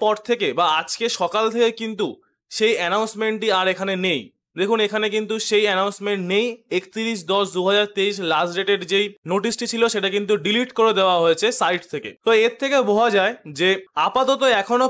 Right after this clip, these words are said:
পর্যন্ত কিন্তু ওএসি স্কলারশিপের লাস্ট ডেট ঘোষণা করা হয়নি। আপনারা চাইলেই কিন্তু এই ওএসি স্কলারশিপ অনলাইনে অ্যাপ্লাই করতে পারবেন বা রিনিউয়ালের জন্য অ্যাপ্লিকেশন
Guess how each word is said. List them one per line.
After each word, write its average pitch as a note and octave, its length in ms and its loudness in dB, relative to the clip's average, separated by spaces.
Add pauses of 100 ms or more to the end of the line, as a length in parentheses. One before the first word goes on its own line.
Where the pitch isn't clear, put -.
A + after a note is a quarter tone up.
পর্যন্ত B3 380 2 (140)
কিন্তু A#3 220 -4 (180)
ওএসি G#3+ 320 2 (120)
স্কলারশিপের G#3 640 0 (120)
লাস্ট F3+ 320 0
ডেট F3+ 180 2 (180)
ঘোষণা A3+ 400 0
করা G#3+ 160 4 (120)
হয়নি। F3 340 2 (320)
আপনারা A#3+ 300 2 (120)
চাইলেই G#3+ 440 2
কিন্তু A3+ 220 -4 (120)
এই A3 60 2 (100)
ওএসি G3+ 300 2 (100)
স্কলারশিপ F#3+ 580 0 (320)
অনলাইনে A3 440 2
অ্যাপ্লাই F#3 340 2 (100)
করতে G#3+ 200 2 (140)
পারবেন F#3 320 2 (380)
বা F#3 120 4 (340)
রিনিউয়ালের A#3+ 560 4
জন্য A3 180 2 (200)
অ্যাপ্লিকেশন G#3 560 0